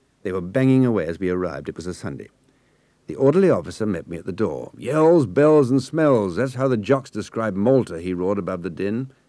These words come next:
signalling to me to drop my two pieces of hand luggage. He led me inside a courtyard. We passed through a door in a far corner, and I found myself in a monstrosity,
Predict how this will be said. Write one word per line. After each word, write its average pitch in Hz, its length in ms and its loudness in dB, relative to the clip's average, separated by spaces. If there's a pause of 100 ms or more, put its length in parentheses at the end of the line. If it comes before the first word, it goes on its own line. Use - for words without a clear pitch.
(280)
signalling 98 540 -2
to 90 100 -6
me 92 80 -4
to 98 100 -6
drop 98 300 -4
my 87 240 -8 (160)
two 117 160 -4
pieces 92 340 -6
of 87 100 -8
hand 98 260 -6
luggage. 73 320 -12 (180)
He - 100 -12
led 107 260 -2
me 127 100 0
inside 110 300 -6
a 87 40 -10
courtyard. 87 560 -6 (1040)
We 101 80 -4
passed 185 360 -2
through 147 120 2
a 131 40 4
door 101 460 0
in 90 80 -4
a 80 40 -8
far 95 260 -6
corner, 82 380 -8 (200)
and 110 120 0
I 113 40 0
found 151 240 0
myself 139 300 -2
in 117 80 0
a 117 60 2
monstrosity, 110 800 -2